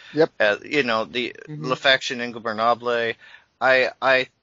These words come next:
Speaker 2: it, everybody, like you mentioned, everybody would love to see him in A E W. I just don't see the likelihood of that happening.
Speaker 3: Correct.
Speaker 1: No,
Speaker 3: Yeah.
Speaker 1: and
Speaker 2: Especially comparatively.
Speaker 1: And, uh, I mean, so to add,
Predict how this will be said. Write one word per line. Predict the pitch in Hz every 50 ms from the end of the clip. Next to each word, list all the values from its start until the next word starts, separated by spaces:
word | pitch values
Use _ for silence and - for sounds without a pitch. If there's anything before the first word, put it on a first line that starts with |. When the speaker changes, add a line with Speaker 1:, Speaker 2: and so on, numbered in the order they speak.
| _ -
Speaker 2:
it, | 135 - - - -
everybody, | 139 139 143 151 131 147 139 135 135 131 113 -
like | 127 123 - 139
you | 127
mentioned, | 123 120 - - 110
everybody | 117 120 127 113 131 127
would | 120 110
love | 104 104 107 113
to | 110
see | - - 123
him | 120 113 113
in | 107 107
A | 104
E | 107 107 104
W. | 90 110 104 95 110 110 110 107 -
I | 101 117
just | 117 127 120 - - -
don't | 117 113 - -
see | - - 117 107
the | - 98
likelihood | 92 90 87 90 - - - 101 98 90 101 92 85 87
of | 80 _
that | - 85 80 80 - -
happening. | 85 80 76 78 - - - 50 64 69 67 90 - _ _
Speaker 3:
Correct. | - - - 160 147 147 147 139 139 143 139 - - - - - - _ _
Speaker 1:
No, | - 143 143 135 127 117
Speaker 3:
Yeah. | 143 143 170 165
Speaker 1:
and | 139 123
Speaker 2:
Especially | - - _ 117 107
comparatively. | - - 92 - - 101 92 90 85 82 - - - 92 80 78 - - 80 85 90 107 - - _ _ _ _ _ _ _ _ -
Speaker 1:
And, | 156 156 151 147 143 147 135 -
uh, | 143 151 143 139 135 135 135 131 123
I | 147
mean, | 151 147 131 127
so | - 160 151 143
to | 139 160 151 - -
add, | 151 175 180 190 180 156